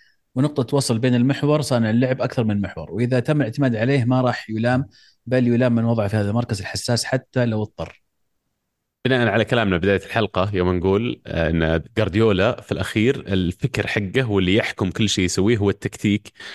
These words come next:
Speaker 2: فهنا يجي المقارنة، أنت قاعد تتكلم عنها الآن بوجهة نظر اللي يشوف من مدرسة مورينيو، فأنت قاعد تقارن شخص لشخص، كوفاسيتش برودري، إن تقول، آه، كوفاسيتش خ-، لعب خط وسط هجومي، لكن غارديولا ما يشوفها كذا. غارديولا يشوف إن اللاعب اللي موجود في الخانة هذه مطلوب منه،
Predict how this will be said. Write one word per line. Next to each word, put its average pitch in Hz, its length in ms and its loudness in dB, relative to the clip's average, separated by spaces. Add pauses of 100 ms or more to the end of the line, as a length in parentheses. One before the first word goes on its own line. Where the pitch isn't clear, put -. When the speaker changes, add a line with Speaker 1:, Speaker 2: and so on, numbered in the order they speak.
(260)
Speaker 2:
فهنا 143 280 2
يجي 127 280 2
المقارنة، 101 440 0
أنت 123 200 0
قاعد 120 160 0
تتكلم 120 440 0
عنها 113 240 2
الآن 123 380 0
بوجهة 113 420 0
نظر 135 420 0
اللي 113 220 2
يشوف 131 400 -2
من 110 200 2
مدرسة 117 440 0
مورينيو، 101 480 0 (340)
فأنت 107 200 2
قاعد 110 300 0
تقارن 123 480 0
شخص - 380 -2
لشخص، - 440 -2
كوفاسيتش 131 680 -2
برودري، 113 720 2 (360)
إن 107 140 2
تقول، 117 360 0
آه، 107 160 -2
كوفاسيتش 120 480 0
خ-، - 100 -6
لعب 104 280 2
خط - 200 -6
وسط 110 300 -2
هجومي، 120 260 2
لكن 120 400 0
غارديولا 143 340 2
ما 147 100 2
يشوفها 113 320 -2
كذا. 82 240 -2 (460)
غارديولا 131 300 4
يشوف 127 240 0
إن 117 100 2
اللاعب 123 400 2
اللي 120 100 2
موجود 123 300 2
في 113 60 -4
الخانة 110 420 0
هذه 113 140 2
مطلوب 123 380 0
منه، 131 600 0